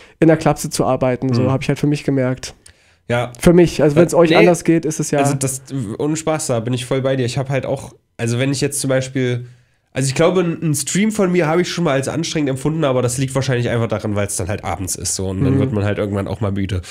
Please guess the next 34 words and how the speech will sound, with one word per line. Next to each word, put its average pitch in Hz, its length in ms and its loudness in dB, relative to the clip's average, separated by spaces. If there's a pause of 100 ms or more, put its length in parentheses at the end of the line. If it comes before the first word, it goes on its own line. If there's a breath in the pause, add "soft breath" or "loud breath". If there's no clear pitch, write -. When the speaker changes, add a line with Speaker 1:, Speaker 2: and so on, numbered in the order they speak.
(480 loud breath)
Speaker 2:
Aber 110 180 0
sonst 123 400 0
irgendwie, 123 300 2
wenn 123 120 0
ich 120 120 0
normal 123 320 0
filmen 139 320 0
gehe 127 220 0
und 113 100 0
auch 104 240 -4
normalerweise 104 600 -2
stream 104 280 -2
oder 101 160 -2
so, 104 220 -2 (340 loud breath)
habe 110 120 0
ich 98 100 -4
noch 98 140 -2
nie 117 260 0
als - 280 -4
Arbeit 110 300 -2
empfunden. 104 600 -4
Speaker 1:
Ja. 127 180 0 (220)
Speaker 2:
Und 113 260 -2
ich 98 160 -6
glaube, 113 240 0
so 110 140 0
sollte 110 280 -2
es - 300 -8
im 117 80 -6
besten 110 300 -4
Fall 104 180 -2
ja 95 100 -2
auch 90 120 -4
sein. 107 400 -2